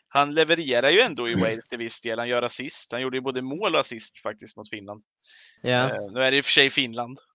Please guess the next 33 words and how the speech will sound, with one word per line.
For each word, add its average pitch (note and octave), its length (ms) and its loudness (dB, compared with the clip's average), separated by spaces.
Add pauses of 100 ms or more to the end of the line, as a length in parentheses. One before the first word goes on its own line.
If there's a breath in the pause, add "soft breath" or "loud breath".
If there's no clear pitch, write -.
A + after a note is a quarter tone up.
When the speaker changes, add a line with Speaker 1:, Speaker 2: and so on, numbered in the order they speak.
(100)
Speaker 1:
ska B2+ 220 -4
sägas, A#2 420 -2
men, B2 320 -2
eh, A2+ 500 -4 (220)
men B2 100 -2
han C3+ 120 0
gör A#2+ 160 2
ju F3 80 2
det D#3+ 100 6
och B2+ 80 8
han B2+ 100 4
har C3 60 0
ju C3 60 2
levererat C3+ 380 0
innan A#2+ 240 -4
också C3+ 300 -6
i, D3+ 200 -6
i C#3 200 -8
landslaget, A#2 520 -4 (520 loud breath)
men B2 420 2 (100)
tenderar C3 340 2
Speaker 2:
Mm. B2+ 40 2
Speaker 1:
ju B2+ 180 0
att B2+ 60 -2
göra A#2+ 380 4 (880)
föga B2+ 1200 4
bra A#2+ 340 -2
matcher A2+ 380 -4
i A2 360 -8
United, A2+ 360 -8
alltså. - 240 -12
Det G#2+ 100 -12
är A2+ 40 -6